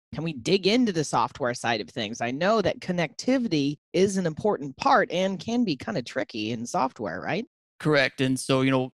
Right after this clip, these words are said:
Speaker 2: if you just look at all the Bluetooth features, there's a lot of different levels of what can be done, what features you need to do certain,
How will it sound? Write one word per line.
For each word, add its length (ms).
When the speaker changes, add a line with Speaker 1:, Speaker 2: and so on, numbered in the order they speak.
Speaker 2:
if 200
you 80
just 200
look 200
at 180
all 280
the 100
Bluetooth 360
features, 480
there's 160
a 60
lot 180
of 80
different 260
levels 440
of 180
what 140
can 120
be 100
done, 460
what 200
features 440
you 100
need 240
to 80
do 180
certain, 500